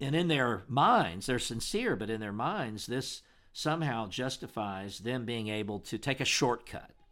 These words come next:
to be able to do an end run around what Paul told Timothy to do when he said, "Study to show thyself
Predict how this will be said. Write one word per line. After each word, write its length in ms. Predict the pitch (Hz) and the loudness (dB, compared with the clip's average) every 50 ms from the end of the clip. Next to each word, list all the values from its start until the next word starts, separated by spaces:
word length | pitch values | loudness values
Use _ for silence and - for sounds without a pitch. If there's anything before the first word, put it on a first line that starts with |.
| - - - _ - - - - | -20 -20 -20 _ -20 -20 -16 -4
to 80 | - 135 | 2 6
be 80 | 151 | 8
able 140 | 160 156 151 | 8 10 10
to 60 | 147 | 10
do 140 | 127 160 160 | 10 10 10
an 80 | 143 139 | 10 10
end 320 | 151 175 180 175 160 147 | 8 8 8 8 6 6
run 300 | 143 147 147 143 127 110 | 6 6 8 6 6 4
around 500 | 107 107 113 113 117 113 110 107 104 101 - - - - - | 2 4 6 6 8 8 6 4 2 -2 -6 -8 -20 -12 -2
what 220 | - 113 120 - - | 2 2 2 4 6
Paul 240 | 135 127 120 113 | 8 8 8 8
told 240 | - - 123 113 95 | 6 4 4 4 4
Timothy 400 | - - 220 220 208 - 127 113 | 6 6 6 6 6 6 4 4
to 80 | 104 104 | 2 2
do 200 | 92 101 104 113 | 2 2 2 2
when 100 | 120 113 | 2 0
he 60 | 110 | 0
said, 260 | - - 127 117 95 | 0 0 0 0 0
"Study 340 | - - - 127 123 120 120 | 0 0 2 2 4 4 2
to 80 | 110 107 | 2 2
show 240 | - - 127 117 | 2 2 2 2
thyself 540 | 117 110 107 110 - - 123 113 113 - - | 2 0 0 -2 0 0 0 0 0 -2 -6